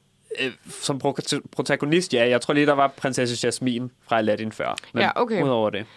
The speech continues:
Speaker 2: Men det, jeg synes virkelig bare, hun får lov at trumfe igennem på alle de rigtige områder. Det der med, at hun bare er sådan, "Fuck den her, øh, hvad kan man sige, mandsstyrede verden. Jeg skal bare ud og sparke noget røv," og hun,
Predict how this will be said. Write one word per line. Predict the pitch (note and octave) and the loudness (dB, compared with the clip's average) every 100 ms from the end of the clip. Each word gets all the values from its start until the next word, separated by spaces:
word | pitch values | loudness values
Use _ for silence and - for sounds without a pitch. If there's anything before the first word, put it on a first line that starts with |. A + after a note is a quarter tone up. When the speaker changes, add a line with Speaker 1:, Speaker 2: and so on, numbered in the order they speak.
| _ | _
Speaker 2:
Men | G#3 G3+ G3+ - | -2 -2 -2 -8
det, | A#3+ _ - | -10 _ -4
jeg | G#3+ | -4
synes | B3 A3+ | -4 -2
virkelig | B3+ A#3+ A3+ | -2 -2 0
bare, | F3+ F3 E3+ | 2 2 0
hun | F#3+ F#3 F3+ | -2 -4 -4
får | - | -2
lov | F3 E3+ F#3+ - | 0 2 0 -4
at | |
trumfe | - F3+ E3+ E3+ | -4 -6 -6 -6
igennem | E3 D3 E3 | -6 -6 -8
på | - - | -6 0
alle | F#3 G#3 | 0 0
de | G#3+ | -2
rigtige | D3+ D#3+ E3+ - | -4 -4 -6 -6
områder. | D3+ D#3+ D#3 E3+ | -6 -4 -4 -4
Det | F3 | -4
der | F3+ | -2
med, | E3+ | -2
at | |
hun | E3+ D#3+ | -4 0
bare | D#3+ D#3 | 0 2
er | |
sådan, | E3+ E3+ D3 - - | -2 -6 -10 -12 -20
"Fuck | - - G#3 - | -10 -4 -4 -2
den | F#3 D#3 | -6 -4
her, | E3 D#3+ D3 - | -2 -2 -2 -4
øh, | C#3+ C#3+ | -6 -4
hvad | C3+ C#3+ D#3+ | -4 -6 -6
kan | |
man | D#3+ | -6
sige, | D3+ D#3+ | -8 -8
mandsstyrede | D#3 F3+ - - - F3 D#3+ D#3 | -2 -2 -2 -10 -8 -4 -4 -2
verden. | D#3 D3 D#3+ G3 | 0 0 0 -6
Jeg | - F3+ | -4 -6
skal | - F3 | -6 -4
bare | E3+ D#3+ | -2 -2
ud | D#3+ | -6
og | |
sparke | - - - - | -8 -4 -4 -4
noget | F3+ D3 - | -6 -6 -2
røv," | E3+ G3+ - | 0 0 0
og | D#3+ D#3 | 0 0
hun, | D#3+ D#3 | -4 -6